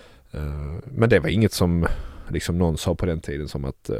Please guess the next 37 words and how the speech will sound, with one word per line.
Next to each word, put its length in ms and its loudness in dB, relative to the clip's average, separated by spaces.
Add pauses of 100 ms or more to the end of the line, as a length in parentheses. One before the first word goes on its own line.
(160)
"Nej, 360 4
men 140 -4
det, 100 -2
det 140 0
måste 260 0
ni 40 -2
sluta 420 -2
med", 220 -12
typ, 200 -8
utan 200 -8
det 80 -4
var 80 -6
bara, 440 6 (400)
så 80 -8
var 220 0
det, 100 0
liksom. 320 -6 (200)
Jag 220 6
tänker 280 2
mycket 360 4
på, 160 6
återigen, 600 6
eh, 300 4
som 180 0
jag 60 6
var 60 8
inne 100 4
på 120 2
innan, 340 4
med 80 4
det 40 6
här 60 6
med 100 0
kulturen 460 4
och 100 0
sånt, 220 -2
att 260 -4